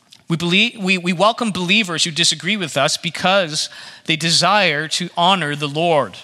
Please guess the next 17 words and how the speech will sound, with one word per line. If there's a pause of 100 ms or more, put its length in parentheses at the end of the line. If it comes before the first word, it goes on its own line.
(1000)
They
desire
to
honor
the
Lord. (120)
Now
notice
that
Paul
never
tells
these
two
groups
of
believers